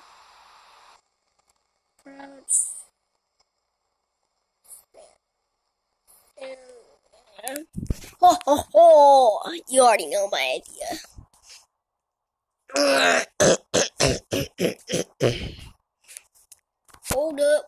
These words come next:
Wait a minute. Something ain't right. Hold up, guys.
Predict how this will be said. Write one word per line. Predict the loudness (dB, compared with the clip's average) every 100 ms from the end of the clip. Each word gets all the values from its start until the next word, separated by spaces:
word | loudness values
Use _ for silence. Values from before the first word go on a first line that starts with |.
| -8
Wait | -6 -4
a |
minute. | -2 0 0 -2 -6
Something | -8 -8 -10 -6
ain't | -6 -4
right. | -2 -2 -4 _ -20 -20 -20 _ _ _ _ _ _ _ -20 _ _ -20 -20 -20 -20 -20 -20 -20 -16
Hold | -4
up, | -2 -2 -4
guys. | 0 2 2 -2